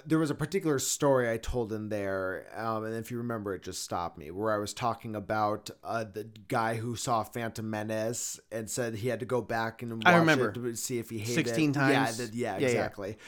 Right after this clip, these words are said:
Speaker 1: So Boondock Saints two, that's how I felt about it initially. So I n-, I never went to,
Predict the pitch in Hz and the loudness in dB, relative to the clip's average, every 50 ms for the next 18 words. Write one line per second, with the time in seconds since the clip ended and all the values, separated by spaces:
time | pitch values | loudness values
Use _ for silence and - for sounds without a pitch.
0 | - - - - - - - - 175 151 139 131 127 117 143 156 170 165 160 151 | -16 -16 -16 -14 -8 -4 0 4 4 4 4 2 0 2 2 4 4 4 4 2
1 | 139 - - - 156 135 123 - - - - - - 147 151 139 117 104 101 101 | 2 0 -2 -4 -4 -4 -2 -2 -4 -4 -4 -4 -2 0 2 2 2 2 0 -2
2 | 98 - - 135 127 123 - - - 110 135 147 143 131 117 110 - - 143 131 | -2 0 2 2 2 2 0 -4 -4 0 2 4 4 4 4 0 -2 0 0 0
3 | 127 - - 107 98 110 107 104 101 98 85 98 101 101 101 107 110 104 - - | 0 0 -4 -4 0 0 0 2 0 -2 -4 -4 -6 -6 -4 -4 -2 -2 -2 -2
4 | - 90 73 71 73 52 - - 101 - - 139 131 117 101 - 131 135 131 127 | -2 -6 -8 -8 -10 -10 -10 -10 -10 -6 -2 0 2 2 2 2 2 0 0 0
5 | 131 113 101 123 127 127 113 117 113 113 113 - - 110 98 98 98 | -2 -2 -2 -2 -2 -4 -2 -2 -2 -2 -2 -4 -4 -4 -4 -4 -6